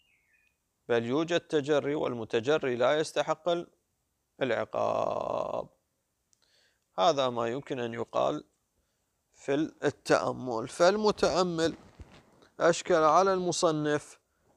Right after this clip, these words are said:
في مسألة التعدد في فرضية الاحتمال،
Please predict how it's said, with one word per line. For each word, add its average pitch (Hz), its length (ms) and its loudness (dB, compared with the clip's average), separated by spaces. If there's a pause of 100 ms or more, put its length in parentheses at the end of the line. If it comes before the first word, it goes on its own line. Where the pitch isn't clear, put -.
في 139 280 -4
مسألة 165 720 2 (1200)
التعدد 143 880 4
في 139 280 -4
فرضية 156 960 2
الاحتمال، 135 1300 -2